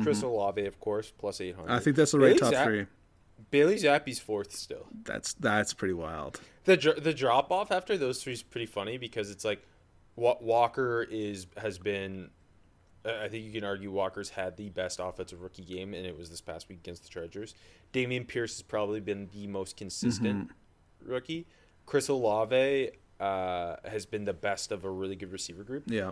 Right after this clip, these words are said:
Speaker 1: But then, yeah, after that, it's Zappe, Brian Robinson. Wan'Dale Robinson has passed <laughs> Drake London, George Pickens, and Garrett Wilson. Yeah, it's just funny.
Speaker 2: I
Speaker 1: It's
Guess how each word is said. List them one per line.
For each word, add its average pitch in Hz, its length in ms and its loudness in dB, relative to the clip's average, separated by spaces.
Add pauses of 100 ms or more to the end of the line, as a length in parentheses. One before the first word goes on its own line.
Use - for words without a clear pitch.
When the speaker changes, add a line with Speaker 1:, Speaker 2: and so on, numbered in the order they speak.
Speaker 1:
But 110 120 -8
then, 123 120 4
yeah, 113 300 0
after 120 200 0
that, 127 180 4
it's 98 160 -10
Zappe, 110 400 2
Brian 107 300 0
Robinson. 101 420 -2
Wan'Dale 127 760 2
Robinson 98 520 0
has 98 140 -4
passed - 400 -2 (280)
<laughs> - 260 -20
Drake 135 320 2
London, 135 440 0
George 123 300 0
Pickens, 110 480 -4
and 123 140 -8
Garrett 113 260 2
Wilson. 113 540 -6 (600)
Yeah, 107 260 2
it's 110 160 0
just - 160 -4
funny. 127 280 -6 (800)
Speaker 2:
I 143 140 8
Speaker 1:
It's - 20 12